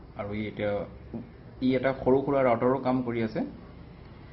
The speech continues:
আমি ইয়াক এজ এ router হিচাপে ইউজ কৰিব পাৰোঁ, এজ এ ছুইচ হিচাপে ইউজ কৰিব পাৰোঁ, প্লাছ modem হিচাপেও ইউজ কৰিব পাৰোঁ। এইটো এটা মডেমো হয়, broadband modem হয়, ইয়াক আমি modem হিচাপে ইউজ কৰিব পাৰোঁ।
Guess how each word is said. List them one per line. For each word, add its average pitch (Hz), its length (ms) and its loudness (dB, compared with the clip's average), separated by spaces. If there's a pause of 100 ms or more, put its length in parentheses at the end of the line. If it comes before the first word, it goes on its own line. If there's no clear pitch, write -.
(180)
আমি 117 160 -2
ইয়াক 123 180 2
এজ 117 120 0
এ 120 100 2
router 113 320 4
হিচাপে 123 240 -2
ইউজ 127 220 0
কৰিব 131 280 0
পাৰোঁ, 135 240 -2 (300)
এজ 101 160 -4
এ 101 80 -2 (100)
ছুইচ 110 280 -6
হিচাপে 127 260 -2
ইউজ 135 200 -4
কৰিব 139 220 -4
পাৰোঁ, 151 240 -6 (400)
প্লাছ - 240 -4 (380)
modem 117 320 6
হিচাপেও 143 340 -2
ইউজ 117 220 0
কৰিব 95 200 -2
পাৰোঁ। 95 180 -6
এইটো 110 140 -4
এটা 113 120 0
মডেমো 110 440 2
হয়, 123 200 0
broadband 107 420 2
modem 104 260 -2
হয়, 127 160 -4 (600)
ইয়াক 127 160 -2
আমি 120 120 0
modem 117 260 4
হিচাপে 123 220 -2
ইউজ 131 200 0
কৰিব 135 220 -4
পাৰোঁ। 147 220 -2